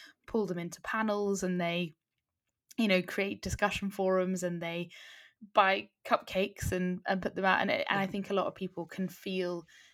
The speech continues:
Speaker 1: that, that it can feel quite hollow. Uh, and I
Speaker 2: Yeah.
Speaker 1: think if it's not recognized and celebrated in the right way with the right
Speaker 2: Yeah.
Speaker 1: intention, that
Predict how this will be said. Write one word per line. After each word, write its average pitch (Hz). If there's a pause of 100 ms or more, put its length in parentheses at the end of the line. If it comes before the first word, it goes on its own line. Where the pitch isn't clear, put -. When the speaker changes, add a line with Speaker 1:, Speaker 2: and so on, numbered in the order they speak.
(380)
Speaker 1:
that, - (220)
that - (120)
it - (380)
can 214
feel 233
quite -
hollow. 170 (200)
Uh, 180
and 185
I 196
Speaker 2:
Yeah. 196
Speaker 1:
think 208
if -
it's -
not 190 (800)
recognized 196
and 190
celebrated 180
in 180
the 170
right 175 (100)
way 185
with 190
the 185
right 185
Speaker 2:
Yeah. 190
Speaker 1:
intention, 185 (460)
that -